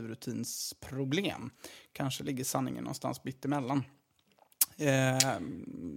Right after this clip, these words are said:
bland annat när jag öppnade den de första gångerna här så, eh, så f-, kom, flimrade det liksom till på skärmen, väldigt så här P C-aktigt, innan liksom bilden kom fram varenda gång. Så varje gång jag öppnade den så,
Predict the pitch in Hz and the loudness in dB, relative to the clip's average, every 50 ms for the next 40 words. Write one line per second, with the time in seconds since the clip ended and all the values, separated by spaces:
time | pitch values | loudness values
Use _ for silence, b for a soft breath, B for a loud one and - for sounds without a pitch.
0 | - - - 165 175 185 180 160 151 156 151 - - - 151 151 151 151 151 151 | 0 8 10 12 12 12 10 12 12 10 10 8 4 4 6 6 8 8 8 8
1 | 151 147 - - - 135 127 127 135 139 143 143 - 143 - - 131 135 143 135 | 6 4 2 0 -2 -2 0 2 2 2 2 0 0 -2 -4 -4 0 2 2 2
2 | 127 120 147 170 160 123 135 - - 135 135 135 135 B B B B B B B | 2 2 2 2 2 2 0 0 0 0 0 0 0 B B B B B B B
3 | B - - - 117 113 120 120 113 - - - 135 - - - - - 127 120 | B -16 -10 -8 -8 -8 -8 -8 -8 -8 -8 -4 -2 -2 0 0 0 0 0 0
4 | 123 120 117 117 110 98 98 110 131 - - - - - - - - - - - | 2 2 2 2 2 2 0 -2 -4 -8 -14 -16 -18 -20 -20 -18 -18 -6 4 4
5 | 165 156 - - - - 190 202 196 196 208 202 202 196 196 196 - 208 196 196 | 4 4 4 -2 4 6 8 10 12 12 12 12 12 10 10 10 8 8 6 8
6 | - 196 233 254 226 - - - 180 127 113 110 123 135 143 160 156 127 139 - | 6 2 2 2 0 -2 2 6 6 6 6 4 -2 -2 -2 -2 -2 -2 0 2
7 | - 131 - - 208 202 160 123 131 - - - 139 135 127 - - - - - | 2 2 4 2 0 2 2 2 2 0 -2 -2 -2 -2 -2 -2 -2 -2 -2 -2
8 | - - - - 185 190 190 - 185 170 143 139 139 139 - 151 143 135 147 135 | -2 -2 2 2 2 4 4 4 6 8 8 8 8 6 4 4 4 4 4 4
9 | 123 127 131 - 147 143 - 165 214 220 208 214 190 151 139 135 131 117 120 - | 2 2 4 4 4 6 6 6 6 6 2 2 2 2 2 0 0 -4 -4 -2
10 | - 165 180 180 180 190 190 180 165 - - 123 113 120 127 135 147 156 - 147 | 0 0 0 2 2 2 2 0 0 -2 -2 -2 -2 0 2 2 0 0 0 -2
11 | 151 | -2